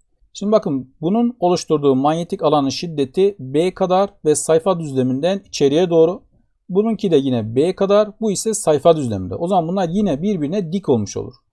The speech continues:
İki tane vektör düşünün. Bunlar birbirlerine dik. Büyüklükleri birbirine eşit. Yani bu B, bu da B.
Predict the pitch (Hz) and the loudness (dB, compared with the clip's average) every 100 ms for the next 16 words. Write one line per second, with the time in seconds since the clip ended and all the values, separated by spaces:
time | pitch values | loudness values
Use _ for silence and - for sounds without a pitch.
0 | _ _ - - 208 190 185 180 170 147 | _ _ -18 -2 2 4 2 2 2 0
1 | 123 123 151 202 - 165 160 156 147 131 | 0 -4 -4 -6 -10 0 2 4 4 2
2 | 120 113 160 190 - - 185 180 131 127 | 2 -2 -6 -10 -14 -6 -4 -4 -6 2
3 | 120 147 196 190 175 160 123 147 208 - | 4 4 0 -2 -2 0 0 0 -2 -2
4 | 151 123 104 147 147 127 139 170 165 208 | -4 -4 -2 0 2 0 -2 0 0 -2
5 | - 143 147 180 160 120 | -6 0 2 2 2 0